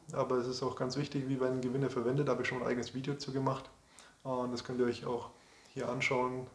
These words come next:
zur Gewinnverwendung. Da werde ich jetzt nicht weiter darauf eingehen. Und der letzte Punkt, äh, bei Unternehmensmerkmalen sind, ist die Aktionärstruktur. Also am liebsten ist mir ein Unternehmen, das eigentlich gründergeführt ist, weil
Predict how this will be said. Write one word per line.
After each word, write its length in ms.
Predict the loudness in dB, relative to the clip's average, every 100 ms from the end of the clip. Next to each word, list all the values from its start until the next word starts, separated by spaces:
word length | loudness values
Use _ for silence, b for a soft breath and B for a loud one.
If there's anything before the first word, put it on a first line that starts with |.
| -16
zur 200 | -10 -4
Gewinnverwendung. 800 | 0 0 0 0 0 0 0 0
Da 100 | -2
werde 120 | -2
ich 60 | -4
jetzt 180 | -8 -10
nicht 140 | -6
weiter 360 | -4 -2 -4 -8 -12
darauf 280 | -8 -8 -8
eingehen. 320 | -8 -8 -8 -12 -20 _ _ B B B B B B B B
Und 180 | -2 4
der 60 | 4
letzte 280 | 4 0
Punkt, 340 | 0 2 2 2
äh, 220 | 2 2
bei 120 | 2 2
Unternehmensmerkmalen 1160 | 2 2 2 0 0 0 2 4 6 4 0 -6 -16 -20 B B -18
sind, 260 | -8 -4 -4
ist 180 | -4
die 60 | -4
Aktionärstruktur. 1120 | -4 -2 4 4 2 -4 -6 0 2 2 0 -8 -4
Also 640 | -2 2 4 4 4 -2 -6 -6
am 120 | -2
liebsten 300 | -2 -4 -4 -6
ist 120 | -4
mir 80 | -4
ein 80 |
Unternehmen, 360 | -2 -2 0 -2
das 100 | -2
eigentlich 200 | -4 -2
gründergeführt 640 | 0 2 2 0 0 0
ist, 280 | 0 -2 0
weil 200 | 0 0